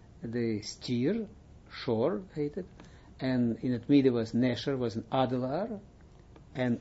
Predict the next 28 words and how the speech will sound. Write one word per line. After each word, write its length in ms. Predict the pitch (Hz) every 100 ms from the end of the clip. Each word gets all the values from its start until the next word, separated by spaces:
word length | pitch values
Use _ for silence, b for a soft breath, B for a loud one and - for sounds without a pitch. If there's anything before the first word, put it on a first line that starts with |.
| -
onder 400 | 214 233 208 160
de 80 |
Malchut 460 | 120 117 - 220 214
was, 380 | 139 139 135 -
dus 100 | 107
vier, 320 | - 135 123 -
vier, 220 | 131 120
vier, 600 | - - 131 131 - 139
er 80 | 117
zijn 160 | 123
vier, 260 | 113 170 151 - B
vier, 300 | B - 156 131 -
vier 260 | - 160 147
sferot 500 | - - 131 139 135 - - - - - -
onder 380 | 151 143 131
de 220 | 123 127 117
Chazé. 380 | 131 113 110 - b b b b
Dus 200 | - - - b
Netzachot, 540 | 131 143 143 120 131
Yesod 400 | 127 120 - 127
en 120 | 120 117
Malchut. 420 | 110 104 98 -
En 160 | - 113
de 100 | 104
vierde 320 | 147 202 175
was 260 | 143 135
de 60 | -
mens. 540 | 110 - - - -